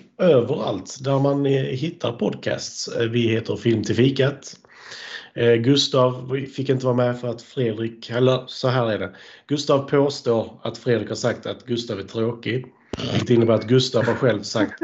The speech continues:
"Jag är tråkig." <clears throat> Men, eh,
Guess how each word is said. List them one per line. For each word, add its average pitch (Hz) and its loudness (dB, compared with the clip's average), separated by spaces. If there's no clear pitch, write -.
"Jag 104 -2
är - 2
tråkig." - -10
<clears throat> 160 2
Men, 139 6
eh, 135 4